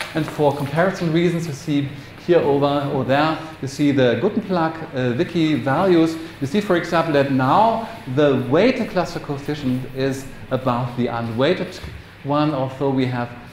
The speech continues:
the reversal case here. Then we enlarge the size of the window step by step,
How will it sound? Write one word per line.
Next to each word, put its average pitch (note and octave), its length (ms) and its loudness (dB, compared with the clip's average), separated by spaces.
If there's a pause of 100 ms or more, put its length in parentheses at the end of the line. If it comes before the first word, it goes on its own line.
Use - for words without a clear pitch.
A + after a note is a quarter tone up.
the C3+ 80 -6
reversal A2 480 -2
case F#2+ 400 -10
here. - 160 -8 (460)
Then C#3+ 220 0
we B2+ 420 4 (440)
enlarge C#3 580 2
the F#3+ 160 0
size F3+ 340 0
of E3 140 -2
the E3 60 0
window D#3 580 2
step D#3 300 -2
by G#2+ 120 -4
step, F3+ 480 -4